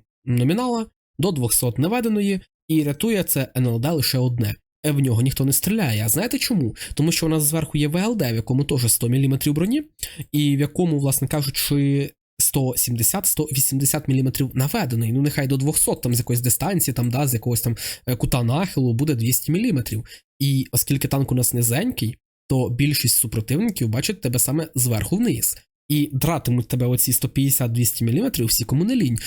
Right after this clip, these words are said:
Тому, безумовно, у нього непогане Н Л Д, але причина тому <laughs> лише та, що, е, в нього ніхто не стріляє, саме тому воно непогане, бо всі долблять тебе в В Л Д, ще підпалюють по К Д і так далі. Бортова проєкція, е, по всій площині вісімдесят міліметрів, окрім підбаштового циліндра.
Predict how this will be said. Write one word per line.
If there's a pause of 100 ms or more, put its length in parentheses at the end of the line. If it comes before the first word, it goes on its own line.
(120)
Тому,
безумовно,
у
нього
непогане
Н
Л
Д, (420)
але
причина
тому
<laughs>
лише
та,
що, (280)
е,
в
нього
ніхто
не
стріляє, (100)
саме
тому
воно
непогане, (240)
бо
всі
долблять
тебе
в
В
Л
Д,
ще
підпалюють
по
К
Д
і
так
далі. (880)
Бортова
проєкція, (360)
е,
по
всій
площині
вісімдесят
міліметрів,
окрім
підбаштового
циліндра.